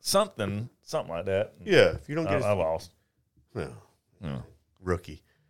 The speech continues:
Speaker 1: Mm-hmm.
Speaker 2: Jesus. Yeah, d-, you deserve that. <laughs>
Speaker 1: So, Monday,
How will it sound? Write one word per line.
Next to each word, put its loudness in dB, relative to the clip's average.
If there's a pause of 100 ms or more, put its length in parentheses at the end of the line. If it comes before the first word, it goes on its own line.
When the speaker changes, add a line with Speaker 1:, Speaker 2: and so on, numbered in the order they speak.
(400)
Speaker 1:
Mm-hmm. -20 (720)
Speaker 2:
Jesus. -4
Yeah, -6
d-, -12
you -10
deserve -10
that. -14 (1160)
<laughs> -20
Speaker 1:
So, 4 (500)
Monday, 6